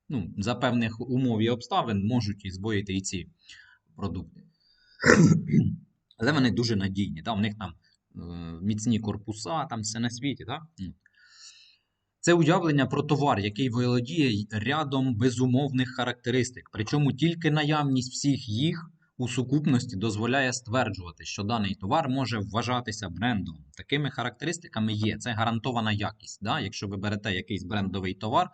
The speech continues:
ви повинні бути впевнені, що якість там буде бездоганна. Да? Навіть якщо ви одяг якийсь берете, і це буде, е, якийсь спортивний одяг або взуття, да, якогось відомого бренду, то,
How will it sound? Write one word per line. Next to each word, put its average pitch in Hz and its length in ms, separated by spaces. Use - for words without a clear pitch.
ви 113 100
повинні 110 380
бути 104 260
впевнені, 110 600
що 92 180
якість 110 400
там 95 160
буде 104 180
бездоганна. 90 760
Да? 120 120
Навіть 123 280
якщо 117 260
ви 110 100
одяг 113 260
якийсь 98 400
берете, 107 380
і 107 100
це 110 140
буде, 107 340
е, 104 220
якийсь 107 420
спортивний 107 760
одяг 113 380
або 95 200
взуття, 104 600
да, 113 140
якогось 104 560
відомого 107 480
бренду, 117 440
то, 113 340